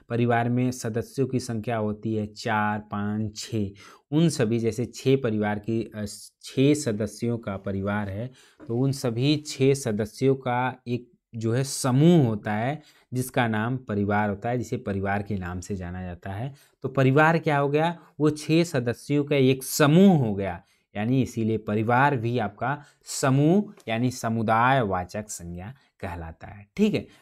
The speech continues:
अगला हम लोग देखेंगे द्रव्यवाचक संज्ञा क्या है। जिस संज्ञा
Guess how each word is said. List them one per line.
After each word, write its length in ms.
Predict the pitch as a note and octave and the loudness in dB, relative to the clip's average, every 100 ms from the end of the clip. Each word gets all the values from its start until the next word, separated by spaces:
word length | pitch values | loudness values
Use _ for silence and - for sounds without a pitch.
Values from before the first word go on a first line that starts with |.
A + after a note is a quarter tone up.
| - | -4
अगला 220 | D3+ F#3 | 2 4
हम 200 | G3+ G3+ | 6 6
लोग 160 | G3+ F#3+ | 4 4
देखेंगे 440 | F#3+ G3 G3+ G#3 | 2 2 2 2
द्रव्यवाचक 880 | E3+ A#2+ C#3+ D#3+ D3+ C#3+ B2 A2+ B2+ | 0 2 4 6 6 4 4 0 -6
संज्ञा 360 | - G2+ G2 F2 | -4 -4 -4 -8
क्या 180 | - F2 | -10 -14
है। 120 | E2+ _ _ _ - | -14 _ _ _ 0
जिस 360 | D3 A3+ A3 | 4 4 2
संज्ञा 680 | F#3 E3 E3 E3+ E3+ F3+ F3 | 0 2 4 6 6 6 2